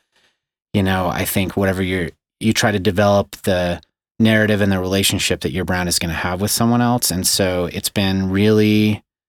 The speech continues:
fantastic to kind of craft, like, write that person brand's bio. The Bare Bones, if Bare Bones was a person, like, what would their history and their bio be? Like,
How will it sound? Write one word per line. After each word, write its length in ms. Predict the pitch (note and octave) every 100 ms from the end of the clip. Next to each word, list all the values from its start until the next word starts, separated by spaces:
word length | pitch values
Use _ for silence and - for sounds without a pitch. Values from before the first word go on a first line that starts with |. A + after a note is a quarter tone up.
| _ _ _ -
fantastic 760 | G#2+ F#2 - G2 F#2+ - F#2
to 100 | -
kind 180 | - F#2+
of 120 | F2
craft, 540 | - - G#2 F#2+ F2+ -
like, 360 | F#2 E2 - - _ _ _ _ -
write 300 | G#2 G#2 - _ -
that 240 | G2 F#2+ F#2+ -
person 520 | - G#2+ - G#2 F#2+
brand's 420 | F2+ F#2 F#2+ F#2
bio. 500 | - F2+ G2 D#2+ E2 -
The 160 | F#2+ F2+
Bare 200 | G2 F#2+
Bones, 300 | G2+ F#2+ F#2
if 120 | -
Bare 160 | G2+
Bones 240 | G2+ F#2+ -
was 120 | F2
a 60 | -
person, 400 | G#2 G2+ - E2+
like, 180 | D#2+
what 140 | G2 D2+
would 140 | F#2+
their 280 | F#2 F2 E2+ - _ _
history 320 | - - - F#2+
and 80 |
their 120 | F2+ D#2+
bio 280 | F2 F2+
be? 180 | E2+ E2+
Like, 300 | E2 E2 D2+